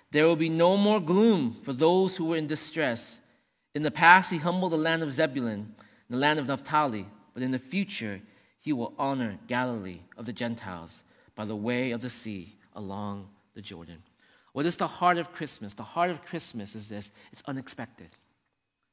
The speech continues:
At the heart of Christmas is unexpected because the way God begins to start his work was not through something great. 'Cause it, sometimes when you think of, of, of, of God doing something or of you doing something, it should come from someone's great, some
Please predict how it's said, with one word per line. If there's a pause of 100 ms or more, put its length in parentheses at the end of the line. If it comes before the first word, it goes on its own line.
(600)
At
the
heart
of
Christmas
is
unexpected
because (240)
the
way
God
begins
to
start
his
work (640)
was
not
through
something
great.
'Cause
it,
sometimes
when
you
think
of, (300)
of,
of,
of
God
doing
something
or
of
you
doing
something, (180)
it
should
come
from
someone's
great,
some